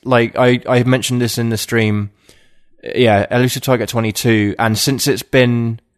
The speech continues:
as of, like, number twelve or something, I've had this sense of dread whenever I've started up the stream, like, is this the one that I fail? And, and I've technically passed them all, but I have failed some of them through restarts. Like, if you wanted,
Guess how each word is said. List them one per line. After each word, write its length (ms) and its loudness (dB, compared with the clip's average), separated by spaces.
as 160 0
of, 140 2
like, 280 0
number 240 0
twelve 500 2
or 80 0
something, 600 -2
I've 140 0
had 160 -2
this 160 0
sense 360 -2
of 100 -12
dread 260 2
whenever 380 2
I've 140 2
started 360 0
up 140 0
the 60 -8
stream, 340 0
like, 260 0
is 120 -2
this 200 -2
the 80 -4
one 300 2
that 80 0
I 120 0
fail? 480 0
And, 260 0
and 120 2
I've 260 0
technically 680 -2
passed 360 2
them 140 -2
all, 340 -2
but 120 4
I 60 4
have 160 2
failed 360 2
some 180 0
of 60 2
them 220 -2
through 240 -4
restarts. 640 -4
Like, 200 -12
if 80 -10
you 140 2
wanted, 300 -2